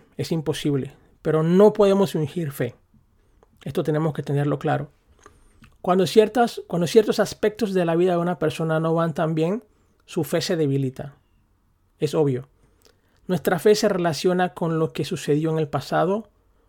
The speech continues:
lo que sucede en el presente y más directamente con lo que anticipamos en el futuro. Si nuestro pasado ha sido duro y nuestro presente es incoherente,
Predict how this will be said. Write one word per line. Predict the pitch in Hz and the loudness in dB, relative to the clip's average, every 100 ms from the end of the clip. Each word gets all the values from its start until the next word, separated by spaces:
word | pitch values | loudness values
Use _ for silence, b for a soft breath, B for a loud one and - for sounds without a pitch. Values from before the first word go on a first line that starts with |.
| _ - | _ -8
lo | 165 | -8
que | - | -6
sucede | 139 143 185 202 | -10 -6 0 2
en | 196 | 2
el | 170 | 0
presente | 156 151 185 180 202 | -2 -2 -2 -2 -4
y | 202 | -4
más | 160 170 190 | -2 0 0
directamente | 180 185 175 175 175 175 202 220 _ _ _ _ _ | 2 2 2 -2 -2 -2 -2 -4 _ _ _ _ _
con | - 175 | -2 -2
lo | 165 | 0
que | 165 | 0
anticipamos | 160 160 139 147 175 185 196 | -2 -2 -6 -2 0 0 -2
en | 165 | -2
el | 143 | -4
futuro. | 139 139 143 127 - _ _ _ _ _ _ _ _ _ _ _ _ | -4 -4 -4 -4 -10 _ _ _ _ _ _ _ _ _ _ _ _
Si | - 185 | -6 0
nuestro | 190 190 202 | 0 -2 -2
pasado | 185 - 214 220 | -2 2 2 4
ha | 214 | 2
sido | - 202 190 | 2 2 4
duro | 170 214 180 202 - _ - | 6 6 6 0 -4 _ -10
y | 160 | -6
nuestro | 165 143 156 | -6 -6 -8
presente | 170 143 190 180 180 | -6 -2 -2 0 -4
es | 147 | -2
incoherente, | 202 190 160 165 190 147 139 - | -2 -2 -2 0 0 -2 -6 -8